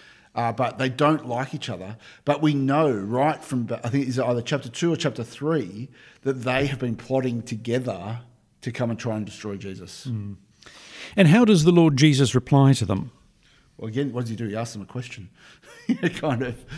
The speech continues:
Speaker 1: So again, what are they trying to do? They're trying to trap Jesus to disrespect the temple, disrespect, uh, the, uh, kind of the Old Testament law. But what does Jesus do? He asks them a question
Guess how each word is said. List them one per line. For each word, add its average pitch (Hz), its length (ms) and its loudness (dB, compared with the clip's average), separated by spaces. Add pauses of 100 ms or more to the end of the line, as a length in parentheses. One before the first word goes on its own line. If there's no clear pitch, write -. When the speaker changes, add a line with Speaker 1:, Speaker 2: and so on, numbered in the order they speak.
(360)
Speaker 1:
So 175 120 -2
again, 165 240 0
what 175 100 6
are 175 40 2
they 165 80 4
trying 151 240 0
to 123 80 -6
do? 107 60 -6
They're 107 100 -10
trying 139 240 -2
to 135 60 -6
trap 165 300 -4
Jesus 104 800 -10 (500)
to 143 160 -2
disrespect 131 800 -2
the 113 60 -14
temple, 98 500 -8 (220)
disrespect, 131 920 -4 (400)
uh, 110 160 -6
the, 104 380 -8 (540)
uh, 98 240 -4
kind 107 200 -2
of 101 120 -4
the 120 80 2
Old 143 200 4
Testament 120 400 0
law. 127 560 0 (440)
But - 540 -6 (240)
what 127 360 -2
does 110 840 -4 (720)
Jesus 101 300 -6
do? 120 240 -4
He 110 220 -4
asks 113 240 -2
them 98 80 -6
a - 20 -8
question 92 640 -10